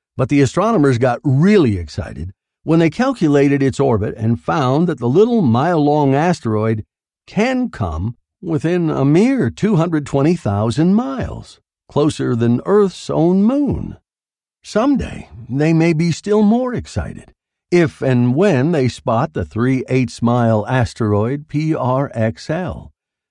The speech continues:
that obstacle of space making a transit across the moon,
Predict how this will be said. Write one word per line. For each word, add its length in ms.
that 320
obstacle 640
of 140
space 840
making 460
a 60
transit 580
across 400
the 100
moon, 520